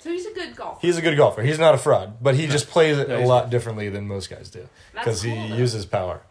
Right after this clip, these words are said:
Speaker 2: more than anybody else does. He, he cares,
Speaker 1: Obviously.
Speaker 2: he cares very little about accuracy.
Speaker 1: Precision?
Speaker 2: Yeah.
Speaker 1: He's more about
Speaker 2: Especially
Speaker 1: power
Speaker 2: off the
Speaker 1: than
Speaker 2: tee.
Speaker 1: precision.
Speaker 2: <laughs> Um,
Speaker 1: That's bold because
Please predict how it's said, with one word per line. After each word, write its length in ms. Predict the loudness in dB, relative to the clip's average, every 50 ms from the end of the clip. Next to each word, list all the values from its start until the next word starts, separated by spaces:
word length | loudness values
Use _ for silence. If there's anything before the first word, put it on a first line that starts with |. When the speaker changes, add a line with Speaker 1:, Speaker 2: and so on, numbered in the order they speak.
| _ _ -14
Speaker 2:
more 220 | -10 -8 -6 -6
than 220 | -6 -8 -10 -10 -10
anybody 320 | -12 -10 -10 -10 -10 -10
else 200 | -12 -14 -16 -18
does. 260 | -18 -18 -18 -18 -20 _ _ _ _ _ _ _ _ _ _ _ _
He, 220 | _ -4 -2 -2 -2
he 240 | -2 -2 0 0 0
cares, 340 | 0 2 4 4 4 2 0
Speaker 1:
Obviously. 260 | -2 -6 -4 -4 -4
Speaker 2:
he 60 | 0
cares 280 | 4 4 4 4 4 2
very 300 | 2 4 4 6 6 6
little 380 | 4 4 4 2 2 2 2 2
about 240 | 2 2 0 0 0
accuracy. 640 | 0 0 0 -2 -4 -4 -4 -4 -2 -2 -2 -2
Speaker 1:
Precision? 640 | -4 -8 -12 -18 -16 -16 -16 -14 -14 -14 -14 -14 -16 -16 -18 -18 -16 -12
Speaker 2:
Yeah. 180 | -10 -10 -10 -10
Speaker 1:
He's 100 | -12 -16
more 140 | -16 -16
about 220 | -16 -16 -12 -6 -4
Speaker 2:
Especially 380 | -4 0 0 0 0 2 0
Speaker 1:
power 80 | -2 -2
Speaker 2:
off 40 | -2
the 40 | -4
Speaker 1:
than 300 | -8 -8 -8 -8 -8 -10
Speaker 2:
tee. 100 | -10 -14 -14 -10
Speaker 1:
precision. 340 | -8 -6 -4 -4 -4 -4 -6 -8 -10
Speaker 2:
<laughs> 0 | -8
Um, 460 | -8 -8 -8 -10 -12 -12 -14 -16 -18 -20 _ _ _
Speaker 1:
That's 200 | -12 -12 -12 -12 -14
bold 440 | -16 -14 -14 -12 -12 -14 -16 -18
because 840 | -20 -20 -20 -20 -20 -20 -18 -18 -18 -20 -20 -20 -20 -20 -20 -20 -20